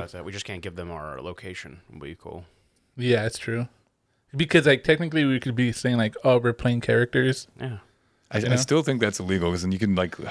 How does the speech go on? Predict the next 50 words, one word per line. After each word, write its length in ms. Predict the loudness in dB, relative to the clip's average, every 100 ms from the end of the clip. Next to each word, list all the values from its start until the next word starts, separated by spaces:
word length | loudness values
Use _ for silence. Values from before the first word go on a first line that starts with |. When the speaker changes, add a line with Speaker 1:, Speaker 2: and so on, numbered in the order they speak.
| -2
Speaker 3:
they'll 200 | 0 2
have 180 | 0 -2 -4
loopholes, 380 | 0 2 2
be 100 | 0
like, 220 | 0 0 -6 -20 -20 _ 0
"I'm 160 | 2
gonna 140 | 4 2
go 100 | 2
do 100 | 2
a 40 |
bunch 220 | 2 0 0
of 40 |
mushrooms 360 | -2 0 -4 -4
in 80 |
public, 400 | -2 0 0 -2
but 100 | -2
I'm 140 | -2 -2
playing 200 | -4 -4
a 60 |
character," 420 | -6 -12 -12 -14 -12
you 60 | -10
know, 160 | -10 -10
like. 140 | -14 -16 _ _ _ -18 0
Speaker 1:
But 120 | 2
is 120 | 2
it 80 | 0
being 140 | 0 0
recorded? 580 | 0 0 0 0 -4
That's 180 | -6 -4
the 80 | -4
Speaker 3:
That's 180 | -2 -2
Speaker 1:
thing. 60 | 2
Speaker 3:
true. 200 | 2 4
I 40 |
Speaker 2:
Like, 80 | 6
Speaker 3:
know, 60 | 8
Speaker 2:
don't 60 | 8
Speaker 3:
like, 100 | 6
with 80 | 4
Speaker 2:
publish 120 | 2
it. 40 | 4
Speaker 3:
porn, 160 | 4
that's 220 | 2 0 0
it, 160 | 0
'cause 140 | 0 -4
it's, 120 | -4
like, 120 | -4
the 100 | -2
art 180 | 0 0
form. 440 | 0 0 0 -6